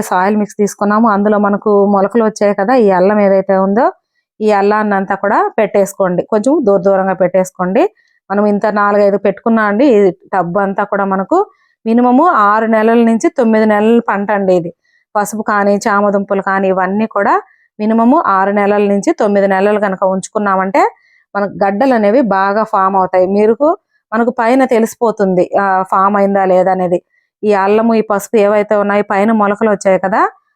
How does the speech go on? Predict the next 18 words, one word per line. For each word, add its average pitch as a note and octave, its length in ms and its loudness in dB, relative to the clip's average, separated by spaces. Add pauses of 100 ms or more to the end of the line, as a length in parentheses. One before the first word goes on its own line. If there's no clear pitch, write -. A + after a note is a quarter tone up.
(120)
అవన్నీ A3 440 2
ఎండిపోతాయి G#3+ 560 2
అనమాట. F3 240 -2 (100)
ఎండిపోయినప్పుడు A3+ 640 0
మనకు, A#3+ 360 0 (560)
ఆ, G#3 60 -2 (280)
ఇది G#3 160 4
హార్వెస్ట్ G#3 460 0
చేసుకోవాలని G3 560 0
తెలుసు. G3 240 -2
లేదు A3+ 360 2
అంటే A#3 300 0
మీకు B3 220 2
తెలుస్తుంది A#3 460 2
కదా A3+ 180 2
ఈ A3 140 2
మంత్లో A3 380 0
పెట్టామని, G3+ 680 0